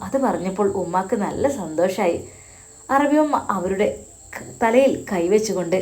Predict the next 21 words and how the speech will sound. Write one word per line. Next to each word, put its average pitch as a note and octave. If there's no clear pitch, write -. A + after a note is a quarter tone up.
തലോടി. F3
"മക്കളെ, F#3+
മക്കൾ A3
വിഷമിക്കണ്ട G3+
ട്ടോ, F3+
മക്കളുടെ F#3
കൂടെ A3+
അറബിയമ്മ G#3
എപ്പോഴും A3
ഉണ്ടാവും, E3+
വിഷമിക്കണ്ട." F3+
"അറബിയമ്മ A3
ഉള്ള A#3+
സ്ഥലത്തേക്ക് G#3+
ഇരിക്കി" G3+
എന്ന് A#3
പറഞ്ഞുകൊണ്ട് G3
അത് G3
സ്റ്റൂളെല്ലാം G3
വലിച്ചു F3
കൊണ്ടുവരുന്നു E3+